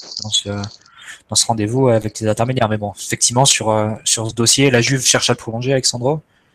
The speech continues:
Lui a offert cinq millions d'euros par an, et dans le même temps, Chelsea est, pousse très fort pour l'avoir. Ils sont prêts à mettre une, une offre très, très élevée et lui propose aussi un, un salaire plus élevé à six millions d'euros par an.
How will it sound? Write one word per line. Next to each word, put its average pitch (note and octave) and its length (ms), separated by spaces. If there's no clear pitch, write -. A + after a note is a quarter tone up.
Lui A2 80
a - 20
offert G#2+ 220
cinq - 200
millions A#2 200
d'euros A2+ 180
par A2 220
an, C#3+ 320
et A#2 80
dans A2+ 100
le A2+ 60
même A2+ 180
temps, C3 160
Chelsea A#2+ 440
est, G2+ 420
pousse - 180
très - 160
fort A#2+ 160
pour - 140
l'avoir. B2 340
Ils - 60
sont - 120
prêts A2+ 200
à A2 60
mettre A2 260
une, G2 200
une A2 120
offre - 180
très, G#2 440
très A2+ 260
élevée A#2+ 440
et A2 80
lui G#2+ 160
propose A#2 380
aussi B2+ 260
un, A2 280
un A2+ 120
salaire A#2+ 240
plus A2+ 180
élevé B2+ 300
à A#2 60
six - 160
millions A2+ 160
d'euros A2 180
par G#2 160
an. C3+ 140